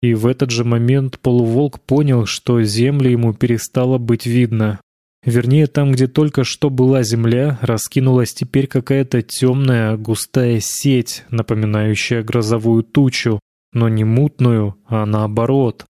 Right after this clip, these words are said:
лаково бликующую на солнце, словно краска на раме его байка. Не успевший избавить скорость Кир по инерции с размаху врезался в эту сеть, и его тут же со звонким щелчком подбросило вверх, будто на батуте.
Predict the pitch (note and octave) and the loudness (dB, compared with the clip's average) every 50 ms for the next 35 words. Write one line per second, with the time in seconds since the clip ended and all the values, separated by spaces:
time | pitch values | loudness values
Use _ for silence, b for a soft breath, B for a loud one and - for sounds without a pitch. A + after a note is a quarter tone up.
0 | _ _ - A#2+ A2+ A#2 B2+ C3 - C3+ A#2+ B2+ B2+ A#2+ A#2+ A#2+ A#2+ - - C3+ | _ _ -2 0 0 0 0 -2 -2 -2 0 0 0 2 2 0 0 0 2 2
1 | C#3 D3 D3 C3 - - - B2+ A#2+ A2+ A#2 A#2 A2 - - - - D3 D3+ D3+ | 4 4 4 2 0 0 0 0 0 2 0 0 -2 -2 -4 -2 -2 0 0 0
2 | C#3+ - - B2 A2+ G#2 - - - B2 A#2+ A#2 A2+ A#2 A2+ G#2+ - - - A#2 | -2 -2 -2 -2 -2 -2 -2 -2 -2 -2 0 0 0 -2 -2 -2 -2 -2 -2 -2
3 | A#2 B2 B2 - - - B2+ A#2 A2+ A2+ A2 G#2+ G#2+ G#2+ G#2+ G#2+ A2 A2 A2 A2 | -2 -2 -4 -4 -4 -4 -2 0 0 0 0 -2 -2 -2 -2 -2 -2 0 0 0
4 | G#2+ G#2+ A2 G#2+ G#2+ A2 A#2 A2 G#2 G#2 G2+ - - A#2 G#2+ G#2 _ _ _ _ | 0 0 -2 -2 -2 -2 -2 0 -2 -4 -4 -6 -8 -8 -8 -10 _ _ _ _
5 | _ _ _ _ _ _ B2 B2 A#2+ A2 - - - C#3+ D3 C#3+ - - C#3 C3 | _ _ _ _ _ _ 0 0 0 0 -2 -2 0 0 0 0 -2 0 0 0
6 | B2 A#2 A#2+ B2 C3+ C3 B2+ A#2+ - - - - C#3 C#3 C#3 B2+ G#2+ - - - | 0 0 0 0 0 0 0 -2 -4 -8 -2 0 0 2 2 0 -2 -4 -8 -12
7 | - - C#3+ C#3+ D3+ D3+ C#3 - - B2+ A#2 A2 A2+ A2 A#2+ B2 C3+ C3 - - | -4 -2 0 2 2 0 -2 -2 -2 0 0 0 0 0 0 0 0 -2 -4 -4
8 | - B2+ A#2+ A2+ G#2+ - - A#2+ A#2 A2+ G#2 A2 A2+ B2 C3+ - - C#3+ C#3 B2 | -2 0 0 0 0 -2 -2 -2 0 0 0 0 0 0 0 0 0 2 2 4
9 | A#2+ A#2+ B2+ B2+ A#2+ C3 B2 A2+ - - C3+ B2 A2+ A#2 B2 B2 - A#2 - - | 2 2 2 0 0 0 0 -2 -2 -2 -2 0 0 0 0 0 0 -2 -2 -2
10 | - - C#3+ B2+ A2+ - - - - - - A#2+ A#2 A2 A2 G#2+ G#2+ A2 A2 A#2 | 0 2 2 2 0 -2 -6 -12 -12 -10 -6 -2 -2 0 0 0 0 0 0 0
11 | A#2+ - _ C3+ C#3 C#3 C3 B2 B2 A#2 G#2+ - - - A#2+ A2+ G#2+ G2+ - A2+ | -2 -2 _ 0 0 0 0 0 0 -2 -2 -2 -4 -2 -2 -2 -2 -2 -4 -2
12 | A2 A2+ B2+ C3+ C3+ - C3+ B2 A#2 - - B2+ A#2+ A2+ - - - - - C#3 | 0 0 0 0 -2 -2 0 0 0 0 0 0 0 0 -2 -8 -10 -4 -2 -2
13 | C#3+ D3+ C#3+ B2+ C3+ B2+ A2+ A2+ A#2+ B2+ B2+ B2 - - B2+ A#2+ A#2+ A2+ G#2+ G#2+ | 0 0 -2 -2 -2 -2 0 0 0 2 2 0 0 0 2 2 2 0 -2 -4
14 | G#2+ A2 B2 C3 C#3+ C#3 - - B2+ A#2+ A2 A#2 A#2 - _ _ - A#2 A2 A2 | 0 0 2 2 2 -2 -4 -6 -6 -2 0 0 -2 -2 _ _ -4 -2 -2 -2
15 | G#2+ G#2+ A2+ A2+ - _ - B2 A2+ - - - A2+ G#2 | -2 -2 -4 -4 -2 _ -2 -2 -2 -2 -4 -4 -4 -4